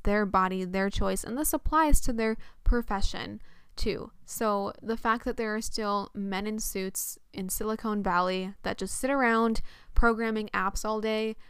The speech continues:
that see a woman making money online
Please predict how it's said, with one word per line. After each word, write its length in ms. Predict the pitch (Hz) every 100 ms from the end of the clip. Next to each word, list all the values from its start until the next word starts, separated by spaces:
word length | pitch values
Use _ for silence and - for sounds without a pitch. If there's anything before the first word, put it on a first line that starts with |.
| -
that 160 | 196 -
see 240 | - 240
a 80 | 240
woman 440 | 220 214 208 208 -
making 540 | 196 196 202 208 226 214
money 320 | 196 196 196
online 800 | 190 190 190 185 185 185 185